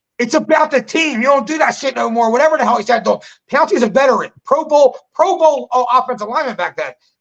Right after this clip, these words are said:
And he, that's where the difference of Nick Sirianni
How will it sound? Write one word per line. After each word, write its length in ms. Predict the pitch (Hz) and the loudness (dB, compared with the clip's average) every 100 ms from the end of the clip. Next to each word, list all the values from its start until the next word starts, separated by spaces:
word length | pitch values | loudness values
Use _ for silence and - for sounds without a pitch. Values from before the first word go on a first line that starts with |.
| - | -6
And 380 | 208 208 165 _ _ _ - | -4 -4 -8 _ _ _ -18
he, 240 | - 214 - _ | -10 -10 -10 _
that's 320 | 156 160 208 | 0 0 -2
where 220 | 233 269 | 2 2
the 100 | 254 | 2
difference 380 | 214 254 254 220 | 0 -2 -2 -2
of 80 | 214 | 0
Nick 180 | 214 247 | 0 -2
Sirianni 760 | - 247 233 226 226 202 180 | -2 -4 0 0 0 -4 -8